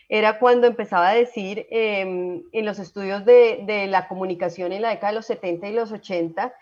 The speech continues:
que era muy necesario perder el objeto para ganar el proceso.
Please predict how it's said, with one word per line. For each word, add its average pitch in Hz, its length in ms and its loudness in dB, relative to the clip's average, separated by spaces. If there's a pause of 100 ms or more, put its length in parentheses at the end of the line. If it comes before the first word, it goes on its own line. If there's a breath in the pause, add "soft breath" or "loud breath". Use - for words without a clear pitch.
(320 soft breath)
que 226 100 4
era 208 100 4
muy 233 160 4
necesario 247 640 0
perder 202 320 2
el 202 120 0
objeto 220 440 0
para 226 160 0
ganar 196 260 -4
el 180 120 -4
proceso. 208 720 -4